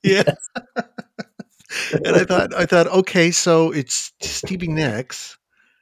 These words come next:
Speaker 1: She does have a warbly voice, a little goatish." And dear listeners,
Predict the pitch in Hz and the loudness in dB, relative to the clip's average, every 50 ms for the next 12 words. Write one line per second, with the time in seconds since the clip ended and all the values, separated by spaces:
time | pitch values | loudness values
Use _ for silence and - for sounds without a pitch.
0 | _ _ _ _ _ _ _ - - - - 139 - 165 170 160 175 160 139 120 | _ _ _ _ _ _ _ -14 -12 -12 -10 -4 0 0 0 2 0 -2 -2 -4
1 | 117 120 120 127 123 127 113 104 92 - - 85 82 80 80 110 131 - - - | -4 -4 -4 -4 -4 -6 -8 -10 -12 -14 -16 -16 -16 -16 -14 -14 -12 -12 -12 -12
2 | - - - - - - - - _ _ _ _ _ _ _ _ _ _ _ - | -14 -16 -18 -20 -20 -20 -20 -20 _ _ _ _ _ _ _ _ _ _ _ -8
3 | - 135 143 135 117 107 127 107 101 92 120 139 - - - - - - - - | -6 -4 -4 -4 -2 0 0 0 0 0 0 0 0 0 0 -2 -4 -6 -12 -6
4 | - 202 175 170 160 277 294 240 185 180 175 - 160 139 131 123 123 - - | -2 -2 -2 0 -2 -4 -2 0 2 2 2 2 0 0 0 0 -2 -6 -12